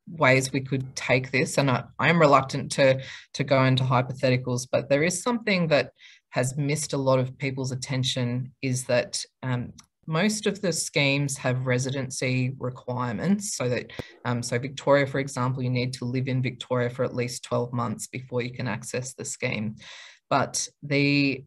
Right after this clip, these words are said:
uh, New South Wales scheme and the Queensland scheme both provide for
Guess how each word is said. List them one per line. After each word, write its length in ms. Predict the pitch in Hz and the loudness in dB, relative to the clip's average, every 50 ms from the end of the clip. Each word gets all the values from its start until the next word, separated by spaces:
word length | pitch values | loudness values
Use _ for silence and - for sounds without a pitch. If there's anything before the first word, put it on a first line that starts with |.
| _ - | _ -4
uh, 300 | 131 135 131 127 123 123 | -2 0 2 2 0 0
New 160 | 151 156 170 170 | 0 -2 -2 -2
South 320 | 170 - 196 202 202 - | 0 0 0 0 0 2
Wales 300 | 151 139 135 135 139 139 | 2 4 4 4 2 0
scheme 340 | - - 143 135 131 127 - | -2 0 0 2 2 0 0
and 140 | - 143 156 | -2 -4 -4
the 40 | 160 | -4
Queensland 680 | - - - 151 - 143 147 - - 139 139 139 135 | -4 -4 -4 -2 -2 -2 -4 -4 -2 -2 -2 -2 -4
scheme 560 | - - - 117 113 117 135 185 208 214 214 208 - - - _ _ _ _ _ - | -6 -4 -2 0 0 2 4 4 2 2 0 -2 -12 -16 -20 _ _ _ _ _ 0
both 340 | 139 139 139 151 147 - - - | 4 4 4 2 0 -6 -12 -8
provide 600 | - 147 139 139 135 123 120 123 123 127 127 - - | -6 -6 -2 0 0 2 2 2 2 0 -2 -6 -6
for 480 | 135 127 127 123 123 123 123 123 123 | -2 0 0 2 2 0 0 -2 -4